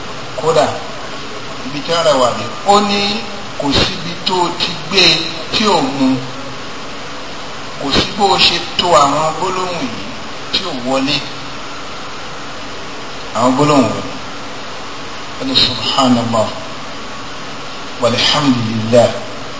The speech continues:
wa la ilaha illallah, wallahu akbar. Gbólóhùn. Á, gbólóhùn tó rẹwà. Ó ní Í máa, í máa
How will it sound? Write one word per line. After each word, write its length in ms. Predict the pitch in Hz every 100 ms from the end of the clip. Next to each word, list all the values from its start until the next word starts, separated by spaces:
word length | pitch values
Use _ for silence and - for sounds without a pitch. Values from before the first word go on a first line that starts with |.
| - - - - - - - - -
wa 160 | 233
la 200 | 254 587 605 -
ilaha 440 | - 147 139 131 127
illallah, 680 | 131 127 123 113 120 123 117 - - - - - - - -
wallahu 460 | - 107 123 117 104
akbar. 420 | 127 - - - - - - - - - - - -
Gbólóhùn. 420 | 110 143 143 143 120 - - - - - - - - -
Á, 140 | - - 349 - - -
gbólóhùn 360 | 135 156 147
tó 160 | 123 127
rẹwà. 320 | 120 113 110 98 - - - - - - - - - 262 - - - - - - - - - - - -
Ó 200 | - 147
ní 180 | 156 151 156 - - - - - - - - -
Í 160 | 156 160 160 160 160 160
máa, 640 | 160 160 147 151 156 160 160 - - - - - - - - - - - - -
í 140 | - 165
máa 260 | 170 156